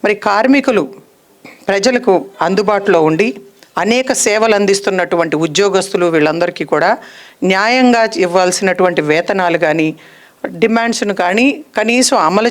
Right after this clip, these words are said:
చేయకుండా కూడా ఈ ప్రభుత్వం చాలా కఠినంగా వ్యవహరిస్తూ ఉంది.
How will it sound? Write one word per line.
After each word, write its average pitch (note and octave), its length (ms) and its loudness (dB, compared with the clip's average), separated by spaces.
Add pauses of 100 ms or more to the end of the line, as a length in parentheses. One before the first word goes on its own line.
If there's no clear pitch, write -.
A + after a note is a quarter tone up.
(120)
చేయకుండా G3 420 2
కూడా F3+ 600 2 (420)
ఈ F#3 80 2
ప్రభుత్వం G3 500 0 (100)
చాలా F3 180 0
కఠినంగా A3+ 520 0
వ్యవహరిస్తూ D3 600 0
ఉంది. C3 280 -4